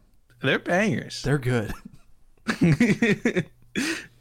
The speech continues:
Speaker 1: I just, like, there's so many strong conclusions where you, like, read it and you're like, "Damn, I really do be needing to make some changes in <laughs> my life."
Speaker 2: Yeah, I think that's the point.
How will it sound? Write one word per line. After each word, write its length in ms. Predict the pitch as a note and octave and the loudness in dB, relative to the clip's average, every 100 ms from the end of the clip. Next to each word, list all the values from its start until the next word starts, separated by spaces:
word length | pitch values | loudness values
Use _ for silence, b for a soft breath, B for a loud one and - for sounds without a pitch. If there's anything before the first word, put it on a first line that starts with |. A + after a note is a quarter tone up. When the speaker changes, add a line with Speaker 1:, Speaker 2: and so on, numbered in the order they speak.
| B B - | B B -4
Speaker 1:
I 80 | C3 | -2
just, 200 | D3+ G3 | 0 2
like, 260 | F3 - | 0 0
there's 320 | B2+ C3 C3+ | -4 0 0
so 240 | - D#3+ D#3+ | 0 0 2
many 240 | G#3 A3 | 2 0
strong 640 | - - A2+ A2 A2 A2 | -2 -4 0 0 0 -2
conclusions 960 | G#2+ A2 G#2 G#2+ G#2+ G#2+ A2 A2 A#2+ - | -2 -2 -2 0 0 -2 -4 -6 -8 -6
where 100 | A2 | -4
you, 200 | A2 A#2 | -2 0
like, 200 | G#2+ G#2 | -2 -2
read 300 | A2 A2 A2 | -2 0 2
it 220 | G#2 - | 0 -2
and 100 | B2 G#2+ | -4 0
you're 120 | G2+ | 0
like, 300 | G2 A2 - | 0 -2 -8
"Damn, 400 | - G#2+ A2 - - - - - B B _ | -6 -4 -6 -12 -20 -20 -20 -20 B B _
I 80 | B2+ | -2
really 360 | D#3+ C#4 G3 A#2 | 2 4 4 4
do 240 | A#2 A#2+ | 4 4
be 380 | A2 A2+ - B2+ - - - | 2 -2 -4 -6 -12 -8 0
needing 340 | A#2 A2 G#2+ G#2+ | 2 2 0 0
to 100 | A2+ | -2
make 240 | A2 G#2+ | -2 -4
some 200 | - A2 | -2 -2
changes 500 | - A2+ A2 A2+ A2 | 0 0 -2 -2 -2
in 80 | A2+ | -2
<laughs> 100 | - A#2+ | 0 -2
my 100 | A2 - | -2 -2
life." 560 | D#3+ - E3+ - - - - - - - C#3 | -2 0 -2 -2 -18 -20 -20 -20 -20 -14 -4
Speaker 2:
Yeah, 400 | C3 C3 D#3+ A2+ | 0 2 2 0
I 360 | G2 G#2+ G2 - - | -4 -8 -10 -12 -8
think 160 | A#2+ | -6
that's 160 | B2 - | -4 -6
the 80 | G#2 | -8
point. 360 | - A2+ G2 | -6 -8 -10